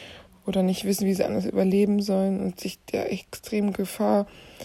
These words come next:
aussetzen. Irgendwie werden jetzt durch diese ganzen Sachen, es wird einfach nur mal sichtbar, was eigentlich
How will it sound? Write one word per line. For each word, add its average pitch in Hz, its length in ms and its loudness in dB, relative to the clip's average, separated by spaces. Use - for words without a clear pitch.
aussetzen. - 640 -2
Irgendwie 214 360 4
werden 202 200 4
jetzt 208 180 0
durch 208 100 -6
diese 220 240 -4
ganzen 214 420 0
Sachen, 220 520 -2
es - 240 -6
wird 220 160 -6
einfach 214 280 0
nur 226 140 2
mal 220 200 4
sichtbar, 214 420 0
was 196 240 -2
eigentlich 196 760 -2